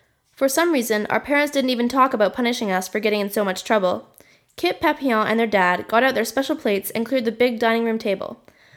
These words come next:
I guess the three of them were used to eating in the kitchen, but that was too small if you included Maman, Eve, and me. We were just finishing our pie when Eve opened his mouth. "Why are you sad, Aurore?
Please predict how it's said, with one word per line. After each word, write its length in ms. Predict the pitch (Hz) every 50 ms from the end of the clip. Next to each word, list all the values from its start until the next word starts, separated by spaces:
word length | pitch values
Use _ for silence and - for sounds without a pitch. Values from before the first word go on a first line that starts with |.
| - _ - -
I 60 | -
guess 180 | 254 294 320 320
the 60 | 320
three 200 | - - 285 277
of 120 | 269 247 226
them 140 | 214 208
were 60 | 208 208
used 160 | 214 240 233
to 120 | - - -
eating 180 | 240 233 226
in 60 | 226
the 60 | 214 208
kitchen, 460 | - - 240 - - 180 175 196 - - _ _ _ _
but 80 | - 247
that 100 | 247 247
was 100 | 262 254
too 200 | - - 285 277
small 280 | - - 240 214 196
if 80 | 190 220
you 80 | 214
included 360 | 208 208 226 247 233 214 208 202
Maman, 320 | 202 202 208 202 196 190
Eve, 180 | - 220 220 202
and 140 | 196 180 175
me. 320 | 175 175 190 214 - - _ _ _ - _ _ _ _ _ _
We 80 | 247
were 60 | 262 269
just 240 | 262 320 330 -
finishing 340 | - 302 285 285 294 285 262
our 80 | 254 247
pie 460 | 254 - 233 196 180 175 185 196 - - _
when 160 | 233 240 226
Eve 180 | 226 247 247
opened 260 | 208 220 220 233 233 233
his 120 | 220 214
mouth. 360 | 208 185 190 - - - - _ _ _ _ _ _ _ _ _ _ _ _ _ _
"Why 140 | 277 294 311
are 60 | 330
you 140 | 339 330 320
sad, 300 | - - 294 294 285 240
Aurore? 520 | 196 190 185 185 180 185 208 269 285 -